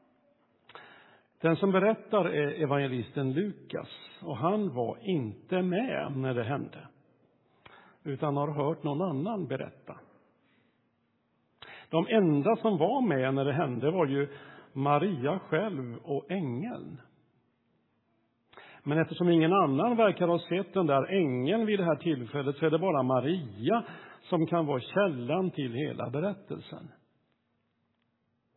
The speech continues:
Kanske var hon, eh, fjorton år när det hände. Ungefär som konfirmanderna här framme. Om du tänker dig att du har en fjortonårig dotter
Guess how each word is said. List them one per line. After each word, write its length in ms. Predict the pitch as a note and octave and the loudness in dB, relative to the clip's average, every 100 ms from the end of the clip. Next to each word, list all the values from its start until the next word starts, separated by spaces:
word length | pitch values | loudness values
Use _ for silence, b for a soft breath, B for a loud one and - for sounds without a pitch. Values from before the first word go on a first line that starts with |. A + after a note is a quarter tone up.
| B B B | B B B
Kanske 320 | D#3+ D#3 E3 | -2 0 2
var 180 | D3+ C3+ | 0 0
hon, 280 | C3+ B2+ B2+ | -2 -2 0
eh, 160 | B2 A#2+ B B B B _ - | -2 -4 B B B B _ -6
fjorton 720 | D#3+ C#3+ - - - D#3 D3+ - | -4 -4 -12 -14 -6 -2 -2 -2
år 380 | D#3+ F3+ C3+ | -2 0 2
när 120 | A#2+ C3 | 2 0
det 160 | A#2+ | -2
hände. 440 | A2 B2+ - - - _ _ _ _ _ _ _ _ - | -2 -6 -10 -14 -18 _ _ _ _ _ _ _ _ -12
Ungefär 420 | C#3 C3+ C3+ A#2+ | -8 -6 -6 -6
som 340 | - A#2+ B2 A#2+ | -8 -10 -10 -10
konfirmanderna 680 | C3+ A#2 B2+ B2 - A#2+ | -10 -6 -6 -6 -8 -10
här 140 | - - | -10 -12
framme. 300 | - - - - _ _ _ _ _ _ _ _ _ _ _ _ - B B B B | -14 -16 -18 -20 _ _ _ _ _ _ _ _ _ _ _ _ -20 B B B B
Om 80 | E3 | 0
du 80 | A3 | 2
tänker 420 | A#3 B3 A#3+ A#3+ | 4 4 2 2
dig 220 | G3 E3+ | 4 4
att 240 | F3+ - | 0 -2
du 220 | F3+ F3+ F3+ | -4 -2 0
har 300 | D3 C3 B2+ | 0 0 0
en 240 | C#3 C3 | -2 -4
fjortonårig 1160 | - - F3 D#3+ - D3 B2+ D#3 C#3+ C#3+ C3+ A#2 | -6 -8 -8 -8 -10 -8 -8 -8 -6 -4 -6 -4
dotter 720 | D#3 - - - G3 G3 G3 | -6 -6 -18 0 2 2 -2